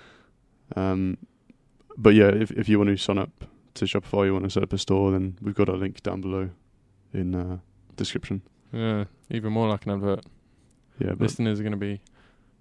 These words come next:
Speaker 2: s-, scratching their chins thinking, um,
Speaker 1: <laughs>
Speaker 2: "What is this advert? Sold out already."
Speaker 1: <laughs> Um, yeah, and, and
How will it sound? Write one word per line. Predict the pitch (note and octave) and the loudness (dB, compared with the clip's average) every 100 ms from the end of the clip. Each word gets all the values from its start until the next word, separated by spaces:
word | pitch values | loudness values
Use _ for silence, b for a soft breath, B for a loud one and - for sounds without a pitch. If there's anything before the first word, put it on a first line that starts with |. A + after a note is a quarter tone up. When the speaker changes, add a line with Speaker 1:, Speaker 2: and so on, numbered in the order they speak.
| - | -20
Speaker 2:
s-, | - | -20
scratching | - - G2 - | -16 -8 -8 -6
their | G#2 | -8
chins | - A2 G#2 - | -6 -8 -8 -8
thinking, | A2 G#2+ G2 | -10 -8 -8
um, | G2 F#2+ F#2+ F#2+ - - | -6 -6 -8 -10 -10 -10
Speaker 1:
<laughs> | - - - | -10 -12 -10
Speaker 2:
"What | A2 A2 | -8 -6
is | G#2+ | -6
this | A2 - - | -8 -10 -10
advert? | A2+ G#2+ F#2 - - | -6 -4 -4 -8 -4
Sold | - A2+ | 2 4
out | A2+ G#2 | 6 6
already." | G#2+ G#2 G2 G2 - | 4 2 -2 -4 4
Speaker 1:
<laughs> | C3 - B2+ A2 - - B B B B B B B _ - - - | 4 4 0 0 -4 -6 B B B B B B B _ -20 -18 -10
Um, | G2 G2 F#2+ G2 G2 - - - | -6 -4 -4 -8 -12 -20 -20 -4
yeah, | A#2 G#2+ G#2 | 4 6 6
and, | G#2+ | 4
and | A2 G#2 | 4 4